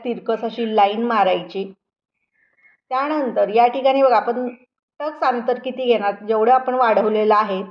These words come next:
ते आधी वाढवून घ्यायचं. मुंड्याच्या साईडला अर्धा इंच अशी तिरकस लाईन मारून घ्यायची आणि खाली जिकडे आपण वाढवलेलं आहे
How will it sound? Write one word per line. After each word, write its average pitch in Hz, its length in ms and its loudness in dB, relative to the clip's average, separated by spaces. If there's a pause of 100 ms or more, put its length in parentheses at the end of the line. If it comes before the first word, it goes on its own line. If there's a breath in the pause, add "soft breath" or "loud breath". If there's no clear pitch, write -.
(160)
ते 220 60 -10
आधी 214 400 -4
वाढवून 226 420 0
घ्यायचं. 214 340 -2
मुंड्याच्या 214 580 0
साईडला 226 320 0 (140)
अर्धा 208 320 0
इंच 247 320 -2
अशी 233 260 -4
तिरकस 208 480 -10
लाईन 214 340 -2
मारून 220 380 0
घ्यायची 208 480 -4 (520)
आणि 233 180 -10 (100)
खाली 254 300 -4
जिकडे 277 320 -2
आपण 277 260 2
वाढवलेलं 226 640 4
आहे 220 260 0